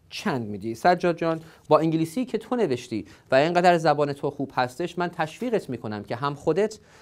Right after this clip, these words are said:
هم همسرت برای دوره دکترا اقدام بکنید.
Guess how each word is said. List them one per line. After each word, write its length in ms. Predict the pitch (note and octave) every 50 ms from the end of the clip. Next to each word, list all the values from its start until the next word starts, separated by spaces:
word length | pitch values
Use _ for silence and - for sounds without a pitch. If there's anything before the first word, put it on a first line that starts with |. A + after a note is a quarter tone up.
| - _
هم 320 | - - - - G#3+ A#3 A#3
همسرت 560 | A#3 G#3+ F3+ D#3 - - B2 A2 G#2 F#2 - - - - - _ -
برای 420 | C#3+ C3 C3+ C3 C3 C3+ D#3 E3
دوره 320 | D#3 D3 C#3 C3 B2 B2+ C3+
دکترا 480 | C3+ B2 - - A#2+ A2 A2 G#2+ G#2+ - -
اقدام 500 | B2+ B2 A#2+ - A#2+ A2 G#2+ G#2+ A2+ A2+
بکنید. 460 | A#2+ E3 D#3+ D#3+ - G#2+ - D#2 -